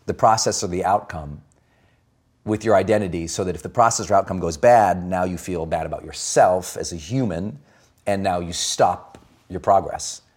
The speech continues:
But I also tell people, there's a balance there. I actually wish more people would attach some identity to what they're doing.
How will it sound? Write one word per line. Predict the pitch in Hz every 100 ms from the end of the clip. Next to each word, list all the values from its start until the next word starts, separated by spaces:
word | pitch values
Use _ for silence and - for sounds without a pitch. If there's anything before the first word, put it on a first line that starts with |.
| _ _ _ _ _ _ -
But | 101
I |
also | 165 139
tell | 127 101
people, | 107 - 92 92 - _ _ _ _ _ _
there's | 127 139
a |
balance | 135 180 170 147
there. | - 65 62 _ _ _ _ _ _ _ 127
I | 160
actually | 160 - 135
wish | 156 156 120
more | 123 113
people | 113 123 - 160 202 _ _ _
would | 107 131 185
attach | 120 113 82 78 - - - _ _ -
some | - 120 123
identity | 107 104 101 123 160 214 - _ _ _ _ _ -
to | - 135 127 123
what | 117 120 123
they're | 117
doing. | 135 131 71